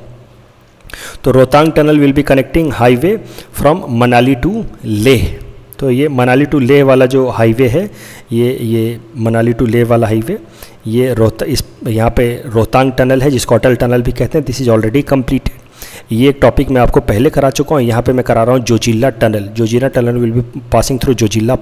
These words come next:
Pass, it will be connecting Srinagar and Kargil। It is yet to be completed, completed by twenty twenty-two twenty-three।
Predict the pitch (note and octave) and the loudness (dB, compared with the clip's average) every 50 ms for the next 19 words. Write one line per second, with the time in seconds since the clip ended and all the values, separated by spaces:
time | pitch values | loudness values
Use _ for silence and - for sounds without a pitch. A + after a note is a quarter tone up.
0 | - C#3+ E3+ G#3+ G3 - - - - - - - - - - - G#2+ A#2+ A#2+ A#2+ | 0 0 0 0 -2 -4 -8 -14 -18 -20 -20 -20 -20 -16 -12 -6 -2 -2 0 0
1 | A2+ - A#2 A2+ - - D3 B2 - - C#3 C3+ A#2+ B2 A#2+ A2+ G#2+ A2+ D3 D3 | 0 -2 -2 -4 -4 -4 -6 -6 -4 -4 -2 -2 -2 -2 -2 -2 -2 -4 -4 -6
2 | - - A#2 G#2 G2 - A#2+ B2 A2+ G2+ - - - - - - - - - - | -6 -6 -4 -4 -4 -4 -4 -4 -4 -6 -8 -14 -20 -20 -20 -20 -20 -20 -20 -20
3 | - _ _ - - - - _ _ _ _ _ - - - - - _ - - | -20 _ _ -20 -20 -20 -20 _ _ _ _ _ -20 -20 -20 -20 -20 _ -18 -14
4 | C3+ B2 C3 B2+ A2+ A#2 C3+ B2+ - D3 C3+ C#3+ - C#3 C3 - D3 C#3+ - G3 | -10 -6 -4 -2 0 0 0 2 2 0 0 0 0 0 -2 -2 -2 -2 -2 -4
5 | - - C3 A2+ - A#2 G#2+ - B2 A2+ A#2 C#3+ G3 A#3+ - - - - - A#2+ | -2 -2 -4 -4 -4 -4 -2 -2 -2 0 0 -2 -2 -2 -6 -14 -18 -8 -4 -4
6 | A2+ G#2 A#2 - A#2+ G#2 F#2+ A#2 A2 - G3 - - B2 G2+ - A#2+ - - A2+ | -2 -2 -2 -2 -2 -2 -4 -4 -6 -6 -6 -6 -6 -6 -4 -4 -4 -2 -2 -2
7 | G#2 G2+ | -2 -4